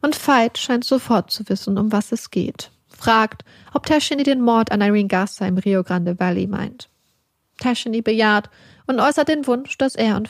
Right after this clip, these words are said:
Veit gemeinsam die lebenden Angehörigen besuchen. Sagt, dass sie erklären sollten, dass sie beide Verantwortung tragen würden. Dass Veit verantwortlich für den Unfall, für das Unglück sei und er, also Tashini,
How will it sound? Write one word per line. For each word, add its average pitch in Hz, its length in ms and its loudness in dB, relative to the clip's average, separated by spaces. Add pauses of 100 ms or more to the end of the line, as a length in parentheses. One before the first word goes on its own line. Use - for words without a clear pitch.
(100)
Veit 185 300 -4
gemeinsam 190 640 -2
die 214 160 -2
lebenden 208 440 2
Angehörigen 202 800 0
besuchen. 196 640 -6 (280)
Sagt, 202 400 2
dass 214 100 0
sie 220 60 2
erklären 247 520 2
sollten, 202 380 2
dass 214 140 -4
sie 226 80 0
beide 208 300 4
Verantwortung 202 680 -2
tragen 196 480 -6
würden. 208 380 -6 (500)
Dass - 240 0 (100)
Veit 226 360 2
verantwortlich 208 800 0
für 202 100 -2
den 180 240 -2 (480)
Unfall, 226 920 0
für - 200 -14 (220)
das 202 160 -2
Unglück 226 540 0
sei 202 420 0 (160)
und 208 160 0
er, 208 320 2
also 208 240 -2
Tashini, 202 640 -2